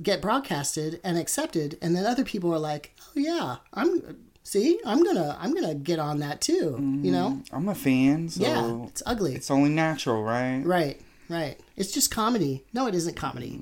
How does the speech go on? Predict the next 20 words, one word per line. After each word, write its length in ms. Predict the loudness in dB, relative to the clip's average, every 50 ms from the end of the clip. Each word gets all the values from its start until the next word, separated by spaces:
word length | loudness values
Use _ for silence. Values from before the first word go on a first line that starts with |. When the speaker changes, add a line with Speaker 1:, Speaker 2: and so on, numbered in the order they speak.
| -12
Speaker 2:
No. 200 | -12 -14 -14 -14 -8 -6
Speaker 1:
It 40 | -6
isn't 220 | -6 -6 -8 -6
fucking 240 | -8 -10 -8 -8 -12
comedy. 340 | -10 -10 -10 -8 -6 -6 -6
It's 140 | -6 -6 -6
hatred. 380 | -6 -6 -6 -6 -8 -8 -10 -16 -20 -20 -20 -20 -20 -20 -20 -20 -20 -20 -20 -18 -8 -4
Um, 320 | -2 0 0 0 -2 -2 -2
and 160 | -2 0 0
it, 200 | 0 -2 -4 -6
it 140 | -6 -6 -4
has 240 | 0 0 0 0 0
real 220 | 0 0 0 0
word, 340 | 0 0 0 0 0 -2 -4 -6 -8 -10 -10 -10 -8
it 120 | -6 -6 -4
has 240 | -4 -4 -4 -4
real 460 | -6 -2 0 2 2 2 2 2 0 2
world 340 | 2 2 2 2 0 0
effects, 580 | -4 -6 -6 -8 -8 -8 -8 -8 -8 -8 -8 -10 _ _ _ _ -10
right? 260 | -8 -8 -8 -8 -12